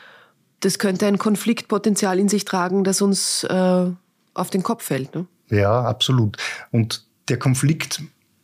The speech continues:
Speaker 2: kann auch bei uns so entstehen, ne? In anderen Bereichen der Welt
Speaker 1: Mhm.
Speaker 2: entst-, gibt's den schon längst. Ähm, ja, wie kann man dem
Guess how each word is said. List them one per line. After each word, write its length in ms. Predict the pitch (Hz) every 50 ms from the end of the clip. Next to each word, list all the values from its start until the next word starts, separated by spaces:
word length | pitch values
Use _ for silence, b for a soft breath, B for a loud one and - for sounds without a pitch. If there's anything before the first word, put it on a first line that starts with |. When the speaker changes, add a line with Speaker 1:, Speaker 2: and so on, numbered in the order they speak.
| _ - - -
Speaker 2:
kann 240 | - - 120 127 135
auch 220 | 139 131 127 127
bei 160 | - 127 120
uns 200 | 117 143 165 156 -
so 120 | - 120 113
entstehen, 540 | 117 110 - - - - 110 123 147 160
ne? 280 | 151 135 117 123 139 135 - -
In 160 | - 147 123 113
anderen 380 | 110 135 139 156 143 139 131
Bereichen 340 | 127 113 113 117 110 - 127
der 80 | 117 107
Welt 180 | 107 104 98
Speaker 1:
Mhm. 60 | 101
Speaker 2:
entst-, 200 | 110 110 - - - - - - 196 180 - -
gibt's 200 | - 123 - -
den 160 | - 117 113
schon 160 | - 110 104
längst. 380 | 101 98 113 135 - - - - B B B B B B B B -
Ähm, 400 | - 107 110 110 113 117 113 113 B B B B B B B B -
ja, 320 | 139 151 151 117 104 101
wie 120 | 117 160 156
kann 220 | - - 143 147
man 160 | 156 156 147
dem 460 | 139 147 139 143 143 135 127 - -